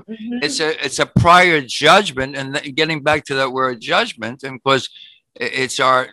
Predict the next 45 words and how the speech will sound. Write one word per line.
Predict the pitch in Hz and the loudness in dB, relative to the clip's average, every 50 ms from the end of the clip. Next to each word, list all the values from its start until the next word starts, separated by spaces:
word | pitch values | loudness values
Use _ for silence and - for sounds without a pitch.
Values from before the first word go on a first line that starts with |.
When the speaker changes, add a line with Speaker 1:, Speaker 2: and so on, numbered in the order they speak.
| - - | -12 -14
Speaker 2:
it's | 127 - - | -10 -4 -2
our | 127 123 117 | 0 0 0
judgments | 110 92 117 139 160 202 190 151 151 151 139 127 - - | -4 -2 2 4 4 4 2 0 -6 -10 -10 -10 -12 -10
of | - 117 110 95 | -8 -8 -8 -2
myself | 104 117 110 107 - - - 151 151 151 156 - - | 0 0 0 0 -2 0 2 4 4 4 4 2 0
and, | 131 123 123 - - | -4 -6 -6 -6 -6
and | 113 117 113 | -6 -4 -4
of | 107 104 95 95 | -4 -6 -6 -2
others | 127 131 139 135 143 143 147 139 123 123 | 2 2 2 2 2 -2 -2 -4 -6 -6
and | 113 117 110 | -6 -4 -4
of | 107 95 87 95 | -4 -6 -6 -4
God, | 90 135 131 131 135 131 131 131 131 117 - _ _ _ _ - _ _ _ _ _ | 0 2 4 6 6 6 4 2 0 -4 -12 _ _ _ _ -20 _ _ _ _ _
uh, | - 113 117 117 117 117 - _ | -4 -4 -2 -2 -4 -6 -4 _
that's | 143 143 - 165 | -4 -2 2 4
actually | 175 208 214 - - 156 143 | 4 4 4 2 -2 -6 -6
doing | 123 113 185 214 208 190 160 | -2 -2 0 0 0 -2 -6
the | 151 - | -8 -8
things | - 143 147 147 147 131 - - | -6 -6 -6 -6 -8 -10 -12 -8
to | - 247 262 269 | -4 -2 -2 -2
me. | 262 120 98 85 82 - _ _ - | -2 -4 -6 -8 -10 -16 _ _ -10
And | 123 127 127 | -10 -8 -8
Speaker 1:
Yeah. | 113 117 147 | -6 0 2
Speaker 2:
judgments, | 180 247 311 190 185 156 147 147 135 - - _ _ _ _ _ _ _ - 113 104 | 2 2 2 2 -2 -4 -4 -4 -6 -10 -12 _ _ _ _ _ _ _ -20 -8 2
God's | - 139 156 180 185 - - | 4 6 6 6 4 0 -2
Son | - 156 160 160 156 | 2 2 2 2 2
was | 139 135 117 | -2 -4 -2
never | 131 139 143 131 135 | -2 -2 -2 -2 -4
given | 123 110 139 160 151 151 143 123 | -6 -2 -2 -2 -2 -4 -6 -6
the | 120 123 | -4 -4
ability | 120 104 98 127 131 131 127 123 - - - 120 110 | -4 -2 -2 0 0 0 0 -2 -4 -6 -8 -8 -8
to | - - 117 | -8 -10 -10
judge. | 110 113 135 165 160 117 101 90 - 113 117 110 104 | -8 -2 2 2 4 2 2 0 -4 -8 -8 -8 -6
There's | 104 117 117 104 | -4 -4 -2 0
a | 117 113 | 0 0
line, | 113 117 120 123 123 127 117 110 - _ _ _ _ _ _ _ | 2 4 4 4 4 2 -2 -4 -10 _ _ _ _ _ _ _
it | - 107 | -14 -10
says, | - 127 120 117 113 107 98 104 - | -6 -4 -2 -2 -2 -4 -8 -10 -6
uh, | 117 110 110 110 110 | -4 -2 -2 -2 -4
"Grandeur, | 98 87 120 127 135 156 180 202 175 139 147 135 | -6 -6 -4 -2 0 0 0 -2 -2 -2 -4 -2
which | 127 127 123 110 - | -2 -4 -6 -6 -8
is | 120 113 92 | -10 -8 -6
of | 110 104 98 90 | -6 -6 -8 -2
God, | 98 123 139 156 147 131 117 110 101 90 | 0 2 4 4 4 2 0 -2 -6 -6
therefore | 113 123 131 120 - - 120 117 113 117 | -4 -4 -4 -4 -4 -6 -4 -2 -2 -2
of | 110 110 107 | -2 -4 -6